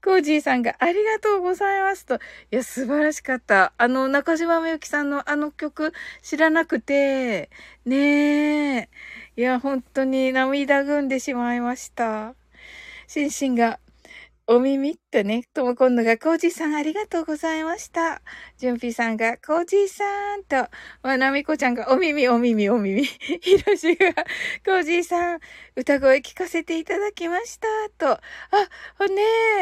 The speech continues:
え。あ、そうだったんですね。ひろし聞いてくれたの？ねえ、素晴らしかったでしょ、あれね。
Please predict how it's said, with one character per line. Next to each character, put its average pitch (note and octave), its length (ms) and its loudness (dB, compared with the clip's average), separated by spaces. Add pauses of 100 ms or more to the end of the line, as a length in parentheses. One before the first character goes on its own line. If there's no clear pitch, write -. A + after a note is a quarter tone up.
え。 - 160 -10
あ、 C#4+ 100 -4
そ - 120 0
う A4+ 40 4 (200)
だ G#4+ 80 4
っ - 100 -12
た D#4 140 -2
ん D4+ 60 -4
で D#4+ 140 -6
す D4+ 140 -8
ね。 C#4 200 -6
ひ D4 100 -4
ろ C4+ 120 -2
し D#4 140 -10
聞 F#4+ 160 -2
い F#4+ 60 0
て G4+ 120 0
く E4+ 120 -4
れ D#4+ 160 0
た D#4+ 180 0
の？ A3 480 -6 (1600)
ね C4+ 260 0
え、 D4 60 -2
素 F4 280 0
晴 F#4+ 160 2
ら G#4 140 2
し - 100 -8
か F4+ 140 2
っ - 40 0
た D#4 160 -2
で F4+ 140 -2
し D4 120 -6
ょ、 B3+ 180 -2
あ B3+ 80 0
れ B3 140 -2
ね。 A#3+ 800 -2